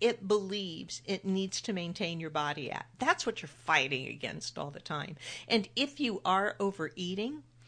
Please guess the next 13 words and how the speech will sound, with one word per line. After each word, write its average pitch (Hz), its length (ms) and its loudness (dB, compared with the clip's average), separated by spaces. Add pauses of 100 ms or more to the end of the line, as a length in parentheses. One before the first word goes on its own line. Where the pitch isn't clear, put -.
(160)
you 233 220 4
are 196 260 8
overriding 214 960 6
that. - 400 -8 (400)
When 202 300 4
you 254 320 4
start - 420 2
eating 247 380 0
according 226 480 0
to 226 120 -2
your 175 200 0
own 180 160 0
hunger, 202 640 0